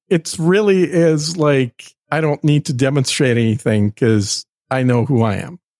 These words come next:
you know? And I had that for five years. So for five years,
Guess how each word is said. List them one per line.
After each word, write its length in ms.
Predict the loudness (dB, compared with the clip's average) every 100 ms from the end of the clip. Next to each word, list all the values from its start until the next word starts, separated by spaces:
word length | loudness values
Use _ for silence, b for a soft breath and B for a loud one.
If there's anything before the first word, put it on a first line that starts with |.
| _ _ _ _
you 80 | -2
know? 200 | 0 -4 _ _ _ _ _ _ _ -4
And 120 | -2
I 60 | 0
had 220 | 0 2
that 180 | 0 0
for 120 | -4
five 300 | -2 -2 -2
years. 300 | -2 -2 -4
So 240 | 0 0
for 140 | 0 -6
five 420 | -4 -2 0 0
years, 480 | 2 2 2 0